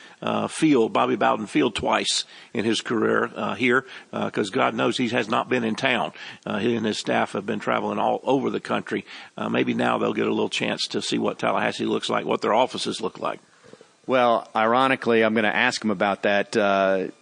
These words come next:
Speaker 2: you know, as you're listening to this, folks, because I'm involved in the signing day event, uh, with Seminole Boosters at the Tallahassee Automobile Museum. You're gonna be at the Tucker Center for F S U basketball, but, uh, I made a note, uh,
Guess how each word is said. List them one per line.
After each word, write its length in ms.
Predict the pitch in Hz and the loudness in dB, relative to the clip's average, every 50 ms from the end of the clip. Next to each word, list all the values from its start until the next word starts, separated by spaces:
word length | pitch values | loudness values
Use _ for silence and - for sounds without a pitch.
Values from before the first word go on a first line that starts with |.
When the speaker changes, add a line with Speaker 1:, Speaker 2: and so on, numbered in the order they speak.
| _ - | _ -8
Speaker 2:
you 340 | 95 - - 107 107 120 110 | -6 -4 -4 -2 0 0 2
know, 120 | 104 104 | 2 4
as 260 | - 120 127 135 123 | 4 6 6 6 6
you're 140 | 113 120 117 | 4 4 4
listening 340 | 117 131 135 - - 113 110 | 4 4 4 4 2 2 2
to 80 | 104 | 4
this, 160 | 104 107 98 - | 2 2 2 2
folks, 240 | - 107 110 107 | 2 2 2 2
because 240 | - - 110 110 104 | 0 -2 -2 0 2
I'm 160 | 113 120 127 | 2 2 2
involved 460 | 123 117 104 98 113 113 110 110 98 104 | 2 2 2 2 2 4 4 2 2 0
in 100 | 101 95 | -4 -4
the 60 | 95 | -4
signing 420 | 95 - - 127 123 120 110 110 | -2 0 0 0 0 0 0 0
day 160 | 104 107 101 | 0 0 0
event, 400 | 98 98 92 98 101 101 107 110 - _ _ | 0 -2 -2 -2 -2 -2 -2 -4 -6 _ _
uh, 320 | 107 101 95 98 95 95 98 | -2 -2 0 0 0 0 0
with 160 | 92 95 92 | -2 -4 -4
Seminole 320 | - - 113 107 107 101 95 | -4 -2 -2 -2 -2 -2 -2
Boosters 500 | 85 107 104 101 - - 110 107 98 98 | -2 -2 -2 -2 -2 -2 -2 -2 -2 -4
at 60 | 85 | -8
the 60 | 82 | -8
Tallahassee 480 | - - 107 101 101 104 98 - - 98 | -4 -2 0 0 0 0 0 0 0 2
Automobile 640 | 101 107 107 104 98 101 87 - - 110 110 107 | 2 2 2 2 0 0 -2 -4 -2 -2 -2 -2
Museum. 480 | 104 104 107 101 95 107 107 110 104 101 | -2 -4 -4 -4 -6 -6 -6 -6 -4 -4
You're 120 | 104 120 | -2 -2
gonna 160 | 123 123 113 110 | -2 -2 -2 -2
be 300 | 98 117 110 107 110 - | -2 -2 0 0 0 0
at 160 | 113 110 - | -2 -2 -2
the 60 | - | -6
Tucker 320 | - - 135 123 - 120 | -4 -4 -4 -2 -2 -4
Center 260 | - - 117 110 107 104 | -4 -2 -2 -2 -2 -2
for 140 | - 107 | 0 0
F 140 | 110 101 - | 0 2 0
S 120 | 104 - - | 0 0 0
U 80 | 107 | 2
basketball, 500 | 92 110 127 139 131 - 113 98 110 110 | 4 4 4 4 2 2 2 4 4 4
but, 180 | 107 113 117 - - - - - - - - - - - | 4 4 2 0 -2 -8 -10 -10 -10 -10 -10 -10 -6 2
uh, 140 | - 107 - | 2 2 4
I 140 | - - 131 | 4 4 4
made 180 | 135 147 147 131 | 6 8 6 6
a 60 | 127 | 6
note, 400 | 120 135 151 151 143 135 - - | 6 8 8 8 6 6 4 4
uh, 340 | 120 117 113 110 110 110 | 6 6 8 6 6 4